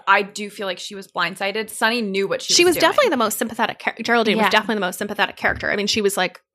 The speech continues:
Speaker 2: theoretically the ma-, the main character in the book, even though the perspective shifted between all three.
Speaker 1: Yeah, it was definitely,
Speaker 3: Agreed.
Speaker 1: she was centered
Speaker 2: It was
Speaker 1: around
Speaker 2: her
Speaker 1: but I,
Speaker 2: story.
Speaker 1: I just think she did everything. Maybe she didn't have a great twenties or whatever. You know, the beginning part of her career wasn't so great.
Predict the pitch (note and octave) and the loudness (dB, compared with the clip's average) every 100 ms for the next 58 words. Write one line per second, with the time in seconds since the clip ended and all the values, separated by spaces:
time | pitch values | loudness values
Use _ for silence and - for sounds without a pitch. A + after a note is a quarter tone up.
0 | _ _ - B3+ G3 F#3+ F3 F3+ F#3 - | _ _ 2 4 4 2 0 0 0 -2
1 | - - - G#3 F3+ E3+ F3 F#3+ F3 - | -6 -12 -6 2 2 2 2 2 2 2
2 | F3+ - G#3 F#3 F3+ - G#3 F#3+ B2 G2 | 0 0 -2 2 2 2 -2 -2 0 2
3 | - G3 - _ G#3+ A3 G3+ F#3+ - - | 2 0 -6 _ 0 2 0 0 0 -4
4 | - G3 - F#3+ - F#3 F#3+ E3+ - - | -4 -4 -2 -2 -4 -8 -6 -4 -2 -4
5 | - F3 G#3+ F3 E3 G#3 - A3+ G3+ F#3+ | -2 0 2 2 0 -2 2 2 2 -4
6 | - A3+ G#3 G#3 - F#3+ G3 F#3+ A#3 - | -6 -6 -6 -6 -4 -4 0 4 4 4
7 | G#3+ C4+ C4+ - - A#3 G3+ - C#4 D#4+ | 4 6 6 2 -2 2 4 4 2 -2
8 | - - C4+ B3 - B3+ A#3+ A3 G3 _ | -10 -2 -2 -2 -6 -6 -6 -6 -12 _
9 | _ _ _ _ - B3 C4 - A3+ G#3 | _ _ _ _ 2 4 4 4 2 2
10 | A#3+ B3+ C4 C4 C4 C4+ C4 _ - A#3 | 0 -4 -2 0 0 -2 -6 _ 0 4
11 | A#3+ C#4 B3+ A3 G#3+ G3+ G3+ G3 F#3 F#3 | 4 0 -2 -2 -2 -2 -2 -2 -4 -2
12 | F#3 F#3 F3+ - _ - G3+ E3 A#2 A2+ | 0 2 0 -4 _ -4 0 2 0 -4
13 | - A#2 E3+ F3+ - - G3 E3+ F3 F#3 | -6 -2 0 0 0 0 2 2 0 0
14 | F#3+ F3+ F#3 F#3 E3 E3 F3+ - F3 D#3+ | 2 2 2 0 -2 -4 -10 -2 0 2
15 | E3 D#3+ F3 - - - G#3 - - - | 2 0 -2 -4 -6 -2 -2 0 -2 -2
16 | - | -6